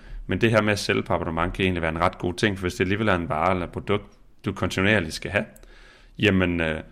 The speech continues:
så kan det være en rigtig god ting at inkludere det her i forhold til at gøre det. Igen, bare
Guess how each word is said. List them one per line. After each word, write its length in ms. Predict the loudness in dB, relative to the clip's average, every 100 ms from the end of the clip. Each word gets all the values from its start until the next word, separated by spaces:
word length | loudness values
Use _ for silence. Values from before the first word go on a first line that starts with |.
| -16
så 220 | -4 0 0
kan 220 | 0 0
det 100 | 2
være 160 | 2
en 180 | 0 0
rigtig 300 | -2 -2 -4
god 160 | -4 -2
ting 220 | -2 -2
at 60 | -2
inkludere 480 | -2 -4 -4 -6
det 160 | -6 -6
her 80 | -6
i 80 | -8
forhold 260 | -8 -8
til 100 | -8
at 60 | -6
gøre 140 | -4
det. 100 | -4 -8 -18 -10
Igen, 440 | -6 2 4 4 -4 -18 -20 -20 _ 2
bare 200 | 4